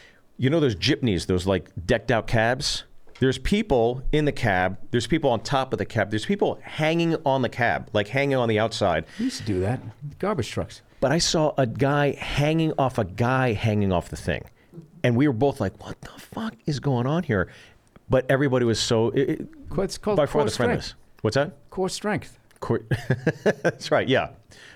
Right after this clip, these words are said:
Speaker 1: It's
Speaker 2: He
Speaker 1: all
Speaker 2: was
Speaker 1: the
Speaker 2: just
Speaker 1: pad thai.
Speaker 2: clinging to a guy?
Speaker 1: He was clinging to the
Speaker 2: With
Speaker 1: guy.
Speaker 2: his legs, too,
Speaker 1: He
Speaker 2: or
Speaker 1: was
Speaker 2: just his
Speaker 1: holding on to the guy.
Speaker 2: Did he
Speaker 1: and, like,
Speaker 2: wrap his
Speaker 1: braced
Speaker 2: leg
Speaker 1: his
Speaker 2: around?
Speaker 1: foot on something, on, like, a bumper, but he was holding on to the guy.
Speaker 2: It's amazing.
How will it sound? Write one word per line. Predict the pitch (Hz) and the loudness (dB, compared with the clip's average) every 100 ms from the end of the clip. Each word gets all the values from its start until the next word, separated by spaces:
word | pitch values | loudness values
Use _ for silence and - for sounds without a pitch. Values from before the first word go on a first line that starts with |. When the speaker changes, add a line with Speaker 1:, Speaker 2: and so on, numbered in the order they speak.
| - | -4
Speaker 1:
It's | 220 | 0
Speaker 2:
He | |
Speaker 1:
all | 247 | 2
Speaker 2:
was | 240 | 2
Speaker 1:
the | |
Speaker 2:
just | 117 110 | 2 2
Speaker 1:
pad | |
thai. | 120 | 2
Speaker 2:
clinging | 196 220 214 | 2 2 2
to | 214 170 | 2 2
a | |
guy? | 123 110 135 190 | 2 0 2 2
Speaker 1:
He | 185 | 2
was | 135 - | 2 0
clinging | - 135 151 165 160 | -2 0 2 2 2
to | - | 0
the | 123 | 0
Speaker 2:
With | |
Speaker 1:
guy. | 110 113 | 2 2
Speaker 2:
his | 131 151 | 2 2
legs, | 180 220 208 | 2 0 0
too, | 226 262 | 0 2
Speaker 1:
He | 202 | 4
Speaker 2:
or | |
Speaker 1:
was | 175 160 | 2 2
Speaker 2:
just | 190 | 2
his | |
Speaker 1:
holding | 175 196 208 196 - | 4 6 4 2 2
on | 160 175 160 | 4 4 2
to | - | 0
the | 147 | 2
guy. | 139 143 104 67 - - - | 4 4 2 0 -6 -20 -6
Speaker 2:
Did | 151 | -2
he | 175 | 2
Speaker 1:
and, | 139 | 2
like, | 139 | 2
Speaker 2:
wrap | 170 - | 2 2
his | |
Speaker 1:
braced | 143 160 | 2 4
Speaker 2:
leg | 165 185 | 2 2
Speaker 1:
his | - | 2
Speaker 2:
around? | 214 175 | 2 2
Speaker 1:
foot | 180 | 4
on | 147 | 2
something, | 117 - 165 175 120 110 | 0 2 0 2 0 2
on, | 113 | 2
like, | 113 | 0
a | 104 | 0
bumper, | 143 147 120 | -2 0 0
but | 110 | 0
he | |
was | 110 | -2
holding | - 143 139 | 2 2 2
on | 131 123 | 2 0
to | |
the | 101 | 0
guy. | 98 104 73 - - - - - _ _ _ _ _ _ _ _ _ _ - - - - - - - - - | 2 2 0 -4 -14 -20 -20 -20 _ _ _ _ _ _ _ _ _ _ -20 -20 -20 -20 -20 -18 -14 -12 -10
Speaker 2:
It's | 190 | -6
amazing. | 220 220 - | -2 -2 -4